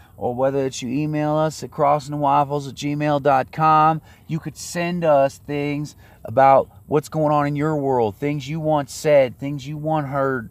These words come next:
from a perspective other than just one side or the other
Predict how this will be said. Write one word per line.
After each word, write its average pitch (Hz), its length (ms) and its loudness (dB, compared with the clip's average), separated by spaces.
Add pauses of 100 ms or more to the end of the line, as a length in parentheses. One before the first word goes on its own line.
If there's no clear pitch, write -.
from 143 240 -2
a - 20 -8
perspective 139 720 -4 (100)
other 147 280 4
than 131 280 -2
just 135 360 -6
one 147 280 -6
side 143 360 0
or 135 120 0
the 120 140 -2
other 127 380 2